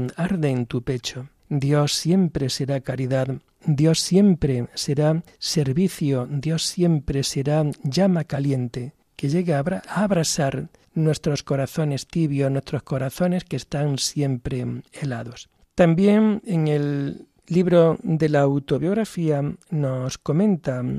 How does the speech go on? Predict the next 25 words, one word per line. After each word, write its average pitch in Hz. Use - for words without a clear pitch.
Ángela 170
María 135
lo 151
siguiente: 127
"Consume, 233
Señor, 156
en 147
ese 175
horno 143
la 151
escoria 143
de 151
este 196
vilísimo 147
corazón, 139
para 170
que 151
ya 208
no 190
viva 165
sino 151
empleado 151
en 151
tu 147
soberano 131